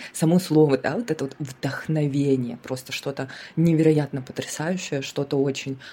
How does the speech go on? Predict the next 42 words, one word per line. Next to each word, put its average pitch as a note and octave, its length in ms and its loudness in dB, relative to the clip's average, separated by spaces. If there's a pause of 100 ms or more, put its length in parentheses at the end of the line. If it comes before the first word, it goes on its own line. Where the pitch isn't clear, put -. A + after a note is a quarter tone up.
такое F#3 260 4
божественное, D3+ 720 2
я C#3+ 160 0
не C#3+ 100 0
знаю, D3 280 -2
и D#3+ 60 -2
кажется, D#3 520 -2
что - 180 -4
это D3 160 0
присуще, D3+ 720 -2 (320)
м, C3+ 540 -4 (500)
каким-то, D3+ 400 -2
м, C#3 460 0
бесконечным D3+ 640 0
творческим C#3+ 800 -2
утехам. D#3+ 640 6
<laughs> - 640 0
Ну, A3 100 10
то F3 80 4
есть D#3+ 120 -4
что-то D#3+ 240 -2
такое. - 420 -2 (540)
Но E3+ 280 4
на D#3 80 0
самом E3 240 0
деле, F#3+ 240 4
и G#3+ 140 2
у D#3+ 100 2
меня, F3 280 6
кстати, - 460 -6
был C#3+ 140 0
период, D3+ 540 0
э, D#2 280 -2
потому D3+ 180 -6
что - 160 -6
я D3+ 80 -2
человек D3+ 260 -4
творческий F3+ 680 -2
и E3 100 -4
вообще D#3+ 260 -2
всегда D3+ 280 -2
стремилась D#3 480 -6